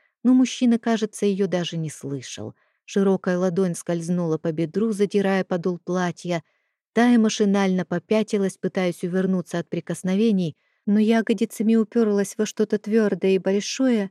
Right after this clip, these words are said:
и вздрогнула. Она снова дёрнулась в сторону и, наконец-то, вывернулась из рук мужчины.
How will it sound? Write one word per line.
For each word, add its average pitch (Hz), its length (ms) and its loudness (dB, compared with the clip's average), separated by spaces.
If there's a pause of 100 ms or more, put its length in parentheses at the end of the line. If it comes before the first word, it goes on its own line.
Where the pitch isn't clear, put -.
(160)
и 175 140 -6
вздрогнула. 131 800 -6 (440)
Она 214 220 2
снова 214 360 2
дёрнулась 214 600 2
в - 60 -20
сторону 254 420 2
и, 208 60 4
наконец-то, 202 640 0
вывернулась 208 720 0
из 180 140 -4
рук 180 240 -4
мужчины. 156 640 -6